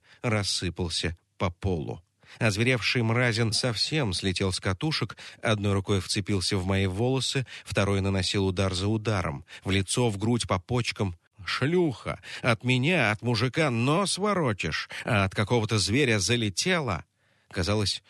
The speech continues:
он уже ничего не соображал. Дёрнул за волосы, одновременно нанося удар в голову. Мои волосы выскользнули из его хватки, и я отлетела в сторону прямо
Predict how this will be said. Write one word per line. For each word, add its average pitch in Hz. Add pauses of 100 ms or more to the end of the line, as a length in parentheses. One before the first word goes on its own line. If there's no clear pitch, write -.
(200)
он 110
уже 104
ничего 107
не 101
соображал. 104 (400)
Дёрнул 110
за 113
волосы, 120
одновременно 98
нанося 95
удар 95 (240)
в 101
голову. 117 (160)
Мои 104
волосы 113 (260)
выскользнули 101 (180)
из 110
его 101
хватки, 123
и -
я 104
отлетела 101
в 85
сторону 117
прямо 98